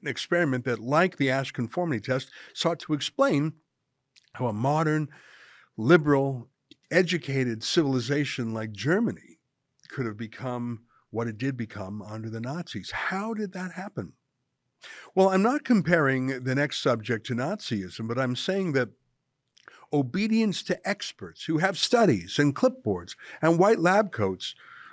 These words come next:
I think it is a weakness in our, uh, social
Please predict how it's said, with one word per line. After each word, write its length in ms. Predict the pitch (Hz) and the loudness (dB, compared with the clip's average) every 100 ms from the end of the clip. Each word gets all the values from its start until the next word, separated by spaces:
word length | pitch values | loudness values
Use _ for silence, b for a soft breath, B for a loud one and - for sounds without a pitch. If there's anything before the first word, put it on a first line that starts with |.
| B | B
I 100 | 165 | -2
think 260 | 160 185 - | 2 4 6
it 120 | 160 | 6
is 200 | 156 135 | 6 6
a 140 | 151 | 4
weakness 720 | 139 143 233 151 101 90 - - | 4 2 0 0 -2 0 -4 -4
in 160 | 131 123 | 0 4
our, 400 | 117 113 110 110 _ _ 131 - | 6 4 2 -2 _ _ -18 -6
uh, 360 | 120 110 107 104 - | -2 -2 -4 -8 -2
social 720 | - 165 139 - 123 107 | 2 4 4 4 4 4